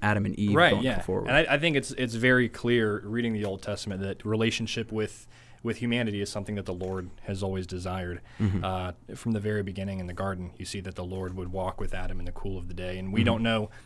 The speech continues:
Speaker 2: exactly what that looked like and exactly what that sounded like, but I think you can read a lot in Genesis about that relationship between God and Adam, and that's
Speaker 1: Mm-hmm.
Speaker 2: something that continued on, the relationship between the Lord and Abraham.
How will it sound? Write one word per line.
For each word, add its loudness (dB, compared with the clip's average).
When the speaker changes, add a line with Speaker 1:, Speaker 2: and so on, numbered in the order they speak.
Speaker 2:
exactly -2
what -2
that -6
looked -8
like -4
and -8
exactly -6
what -10
that -10
sounded -10
like, -6
but -6
I 2
think -2
you -6
can -4
read -2
a -2
lot -2
in -6
Genesis -6
about -8
that -6
relationship -8
between -8
God -2
and -4
Adam, -6
and -2
that's 2
Speaker 1:
Mm-hmm. -2
Speaker 2:
something 0
that 0
continued -2
on, 2
the -4
relationship -4
between -8
the -8
Lord 2
and 2
Abraham. 2